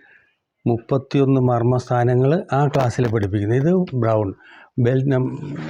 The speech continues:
ബ്ലാക്കിലേക്ക് വരുമ്പോൾ നോക്കി, യോഗാസനങ്ങൾ എട്ടെണ്ണമാണ്. ഇത്, ഇതിലും എട്ട് യോഗാസനങ്ങൾ.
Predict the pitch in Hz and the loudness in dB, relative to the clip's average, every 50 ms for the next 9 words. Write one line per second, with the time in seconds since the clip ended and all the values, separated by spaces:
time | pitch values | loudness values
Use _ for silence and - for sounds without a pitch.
0 | - 147 135 139 139 147 156 156 143 - 185 185 185 185 170 - 175 151 135 127 | -6 -4 0 0 2 2 0 -2 0 0 2 2 4 2 2 2 2 2 4 4
1 | 135 135 135 139 156 165 180 - - - - _ - 151 147 143 127 156 165 170 | 4 2 2 2 2 0 -2 -4 -8 -20 -20 _ -2 0 0 0 2 4 2 2
2 | 175 170 - _ _ _ _ _ - 120 120 123 123 127 131 135 135 135 - 143 | 2 -2 -8 _ _ _ _ _ 0 2 2 2 4 2 2 2 2 0 0 0
3 | 139 139 139 135 135 139 147 156 151 - - _ _ - - 117 113 - - 151 | 0 2 2 2 4 2 2 0 -2 -6 -12 _ _ -6 -4 -4 -4 -2 -2 0
4 | 135 131 127 120 110 98 98 104 - _ - _ _ _ _ _ _ _ _ _ | 2 2 2 2 0 0 -2 -4 -8 _ -20 _ _ _ _ _ _ _ _ _
5 | - - 127 156 185 190 151 131 151 165 180 190 165 123 110 - 165 147 127 123 | -4 0 2 2 2 2 2 2 2 4 4 4 2 2 0 0 0 2 2 2
6 | 120 110 104 110 107 98 107 107 101 101 98 95 | 2 2 2 2 0 0 -2 -2 -2 0 0 0